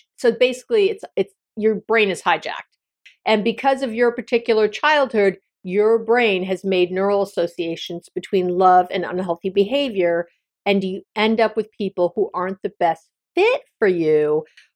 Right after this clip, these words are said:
but you feel like you're just, you just can't let them go. Okay. You just can't let them go. Now,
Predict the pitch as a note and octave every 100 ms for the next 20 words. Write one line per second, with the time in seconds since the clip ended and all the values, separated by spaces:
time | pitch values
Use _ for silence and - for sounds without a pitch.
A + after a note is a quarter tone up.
0 | _ - G#3+ - G#3 A3 G#3 - A#3+ A3+
1 | G3+ F#3+ G3+ F3+ F#3+ F3+ - G3 F3+ G3
2 | - - A3 G3 F#3 F3+ - E3+ E3+ B2+
3 | C2 G#1+ _ _ _ _ - F3+ F3 F3+
4 | - G#3 E3 - F3 A#2 - _ _ -
5 | A#3 A#3 A3+